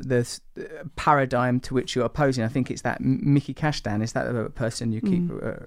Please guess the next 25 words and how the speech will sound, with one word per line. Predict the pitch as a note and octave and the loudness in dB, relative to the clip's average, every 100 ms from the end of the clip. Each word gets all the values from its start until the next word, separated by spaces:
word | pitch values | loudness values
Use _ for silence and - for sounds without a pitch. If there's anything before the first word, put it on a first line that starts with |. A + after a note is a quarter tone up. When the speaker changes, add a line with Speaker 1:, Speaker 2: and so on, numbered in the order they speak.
| - | -12
Speaker 1:
re-, | - | -4
Speaker 2:
Mm-hmm. | F#3 D#3+ | 2 4
Speaker 1:
referencing? | F3 A#2 G#2+ A2+ A2+ - - | 2 0 -4 -4 -6 -10 -4
Scarcity, | - E3 D#3+ - C#3 C#3 | 2 4 4 2 -2 -2
separation, | B2+ D3+ - C3+ C3+ B2+ - A#2 A#2 - | 0 0 2 4 4 2 0 -4 -4 -6
powerlessness. | - C#3 B2 A2 G#2+ G#2+ - A2 G#2+ G#2 - - - - - - - - | 0 2 4 2 0 -2 -2 0 0 0 -4 -12 -14 -20 -18 -16 -18 -2
I | E3 | 2
was | E3+ | 4
thinking | - G#3 - C#3 D3 G#2 | 2 0 2 2 2 0
that, | C3+ - | 0 0
of | - | -2
course, | - C3+ C3+ - - - | 2 2 2 -6 -10 -6
in, | E2+ - - C#3+ C3+ | -4 -2 0 0 2
like, | C3+ C3+ - | 2 2 2
in | D3 | 4
my | C3+ C3 | 6 6
apparent | D3+ - D#3 C3+ B2+ | 2 2 4 4 2
and | - B2 | 2 0
curated | - C#3+ C#3 C#3+ C3+ - A#2 - | 0 2 4 4 0 -2 -4 -4
reality | - B2+ C3 B2+ B2 B2 C3 | -2 2 4 4 2 0 -2
based | A#2 C3+ B2+ - - | 0 2 2 0 0
on, | A#2+ B2 A#2 A#1 C3+ - D3+ | 2 4 2 0 -2 0 2
um, | B2 A#2 A#2+ - | 4 4 2 4
material | A#2+ A#2+ - C#3+ C3 A#2+ A#2 A#2 A2+ - | 4 4 2 4 4 4 2 2 -2 -6
perception, | - B2+ - D#3+ - - - B2+ B2+ | -2 0 2 2 2 -4 -2 2 0